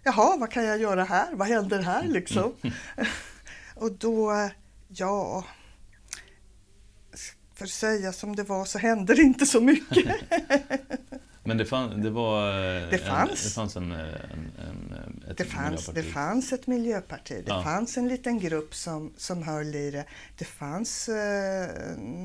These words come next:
Speaker 1: någon eller några som satt i kommunfullmäktige.
Speaker 2: Mm.
Speaker 1: Eh, eh, men, eh, när jag kom med så, så,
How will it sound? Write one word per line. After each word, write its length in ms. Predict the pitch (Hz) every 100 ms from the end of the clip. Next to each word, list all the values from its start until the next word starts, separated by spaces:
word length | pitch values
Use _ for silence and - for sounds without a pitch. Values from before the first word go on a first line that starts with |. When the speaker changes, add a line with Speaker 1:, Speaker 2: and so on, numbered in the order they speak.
| 190
Speaker 1:
någon 500 | 202 180 151 160 156
eller 220 | 156 160
några 400 | 160 175 147 147
som 220 | 147 160
satt 300 | 160 151 -
i 40 | 151
kommunfullmäktige. 1120 | - 156 151 147 151 147 143 - - 170 196 -
Speaker 2:
Mm. 160 | 101 92 - - - -
Speaker 1:
Eh, 540 | - 185 175 175 170 170
eh, 60 | - - - 214 - -
men, 480 | 220 220 233 226 220
eh, 340 | 220 220 214 - - - - -
när 280 | 220 233 208
jag 240 | 165 254
kom 260 | - 415 262
med 220 | 185 185
så, 440 | - - 196 202 -
så, 280 | 185 - 220